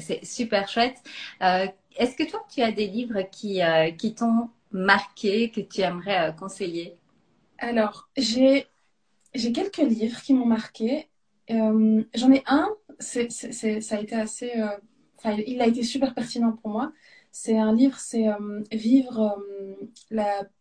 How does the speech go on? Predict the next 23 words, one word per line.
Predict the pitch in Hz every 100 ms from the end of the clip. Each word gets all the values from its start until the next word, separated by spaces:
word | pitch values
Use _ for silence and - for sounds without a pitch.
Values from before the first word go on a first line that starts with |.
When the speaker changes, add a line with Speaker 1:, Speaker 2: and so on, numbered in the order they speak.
| _
Speaker 2:
psychologie | - - 269 247 226 226
positive. | - 220 - - 269 381 277 - _ _ -
C'est | - 220
de, | 208 202 196 190 196 190 190 202 _ _ _ _ _ _ _ _ _ _ _ _
c'est | 233
de | 240
Martin | 247 - 269
Seli-, | - 226 - - -
Martin | 226 247 - 285
Selig-, | 269 233 226 214 - _ _
Seligman, | - 277 285 233 214 240 - _ _ 214
voilà. | 214 220 262 - - - - -
Et | 220 247
en | 262
fait, | 359 370 - - -
euh, | 220 226 226
ce | 233
que | -
j'aime | 240 240 233
bien | 262 285
dans | 247
ce | 233 226
livre, | 247 311 -